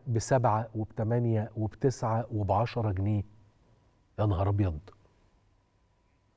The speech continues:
الأسعار دي اختفت من الدنيا بالمناسبة. الأسعار دي في الدنيا مش موجودة، يعني قول لي فين هتلاقي كتاب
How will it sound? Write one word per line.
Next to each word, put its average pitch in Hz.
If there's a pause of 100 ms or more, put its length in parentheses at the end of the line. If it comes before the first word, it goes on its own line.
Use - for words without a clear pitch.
(100)
الأسعار 120
دي 135
اختفت -
من 127
الدنيا 131
بالمناسبة. 104 (1000)
الأسعار 110
دي 135
في -
الدنيا 139
مش 123
موجودة، 107
يعني 90 (440)
قول 185
لي 151
فين 190
هتلاقي 143 (160)
كتاب 165